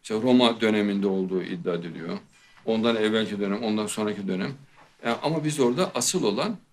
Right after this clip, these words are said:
e, tarih tespitinden ziyade Kehf'in İslami, Kur'an'ı uyguladığı yöntem.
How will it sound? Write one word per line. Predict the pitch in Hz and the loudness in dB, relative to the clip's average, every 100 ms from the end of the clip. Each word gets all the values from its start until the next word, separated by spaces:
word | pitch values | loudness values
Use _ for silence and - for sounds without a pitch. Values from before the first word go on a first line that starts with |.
| _ _ _ _ _ _ - | _ _ _ _ _ _ -8
e, | 107 101 - | -4 -6 -6
tarih | - 131 139 | 0 2 2
tespitinden | 143 131 - 147 165 180 156 | -2 -4 -4 -6 -2 0 0
ziyade | 110 110 101 104 202 247 - _ _ _ | -2 -4 -4 -4 -4 -6 -12 _ _ _
Kehf'in | - 170 - - 220 247 - _ _ _ _ _ _ _ _ _ _ _ | -6 -4 -2 -2 0 -2 -6 _ _ _ _ _ _ _ _ _ _ _
İslami, | - - - 123 131 185 | 0 2 4 4 4 0
Kur'an'ı | 185 147 131 131 131 185 214 - _ _ _ _ | -2 0 0 0 0 -2 -2 -8 _ _ _ _
uyguladığı | 139 131 131 127 127 139 170 | -2 0 4 4 4 4 4
yöntem. | 143 131 123 113 | 6 6 4 -2